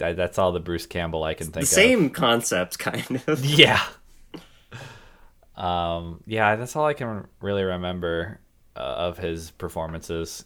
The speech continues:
Speaker 1: He's probably done more.
Speaker 2: Mm. God, I gotta rewatch Sky High.
Speaker 1: Me too. It's been a while.
Speaker 2: It has been a while.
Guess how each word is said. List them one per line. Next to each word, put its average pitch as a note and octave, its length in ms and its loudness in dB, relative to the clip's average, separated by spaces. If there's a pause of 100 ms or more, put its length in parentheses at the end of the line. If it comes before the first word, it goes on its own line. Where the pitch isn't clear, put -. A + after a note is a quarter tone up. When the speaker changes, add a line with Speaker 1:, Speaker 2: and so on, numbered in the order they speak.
Speaker 1:
He's G#2+ 240 -6
probably C#3 340 8
done F#2 220 2
more. D#2+ 260 -4
Speaker 2:
Mm. E2+ 300 -8 (1500)
God, F#2 180 -4
I G#2+ 60 -4
gotta D#3 160 -4
rewatch F#2 360 -6
Sky - 300 -8
High. G#1 420 -12 (340)
Speaker 1:
Me F2 160 -8
too. C2+ 380 -10 (320)
It's - 80 -20
been G2+ 120 -6
a F2+ 60 -4
while. D2 460 -8 (1040)
Speaker 2:
It - 180 -8
has - 180 -16
been - 140 -16
a - 60 -16
while. - 460 -16